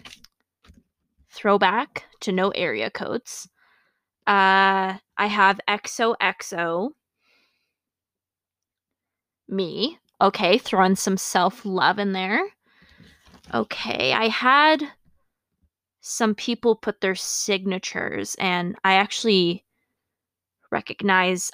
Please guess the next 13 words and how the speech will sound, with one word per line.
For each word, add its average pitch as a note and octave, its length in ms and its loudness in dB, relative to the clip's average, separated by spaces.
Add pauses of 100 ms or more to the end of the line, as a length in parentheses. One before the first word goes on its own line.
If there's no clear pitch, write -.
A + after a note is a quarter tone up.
a G3+ 80 2
lot F3 280 2
of F3+ 120 -6
these E3 180 -6
people, F3 360 0
and F3 120 0
I F3+ 60 0
still F3 300 -2
have E3 260 -2
them F3 140 -4
on D#3 100 -2
Facebook. - 800 -6 (1040)
So, - 760 -4